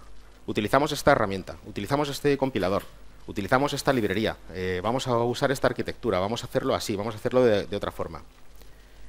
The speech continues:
Incluso están muy en el día a día. Todo el código que se sube es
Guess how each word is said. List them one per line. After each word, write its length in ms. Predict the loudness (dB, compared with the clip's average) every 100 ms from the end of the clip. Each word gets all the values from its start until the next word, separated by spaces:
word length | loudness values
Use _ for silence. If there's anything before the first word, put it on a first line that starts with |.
| -16 -20 -20 -20 -20 -18 -18 -16 -18 -18 -18 -6
Incluso 360 | -4 0 0 0
están 260 | 0 2
muy 200 | 2 2
en 100 | 4
el 120 | 4 4
día 180 | 2
a 40 | 2
día. 220 | 0 -2 -6 -18 -18 -6
Todo 240 | 2 4 6
el 80 | 6
código 260 | 4 4
que 100 | 0
se 100 | -4
sube 500 | 0 4 4 6 4
es 300 | 4 -2 -10